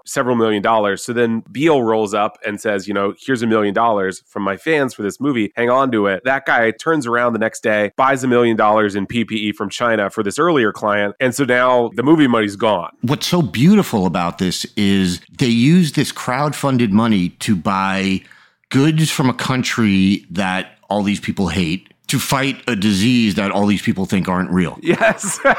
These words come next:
Speaker 1: Yeah, you know, honestly, this might be a, a Robin Hood situation. They're, they're spending it to, uh, to buy P P E. Certainly,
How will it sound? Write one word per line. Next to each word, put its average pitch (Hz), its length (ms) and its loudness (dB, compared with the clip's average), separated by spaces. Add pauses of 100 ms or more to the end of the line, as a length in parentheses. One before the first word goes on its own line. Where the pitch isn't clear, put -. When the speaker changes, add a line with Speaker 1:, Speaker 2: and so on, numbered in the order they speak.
(1000)
Speaker 1:
Yeah, 254 160 4
you 233 140 2
know, 233 100 4
honestly, 208 440 4
this 180 180 -2
might 160 240 0
be 165 140 2
a, 143 80 6
a 131 160 4
Robin 143 360 4
Hood 117 180 0
situation. 107 580 -2
They're, 104 200 -4
they're 135 140 0
spending 151 480 -2
it 151 160 2 (320)
to, 160 240 4
uh, 139 160 6
to 143 160 -2
buy 127 240 2
P 139 180 0
P 131 280 0
E. 131 40 2
Certainly, 135 420 -2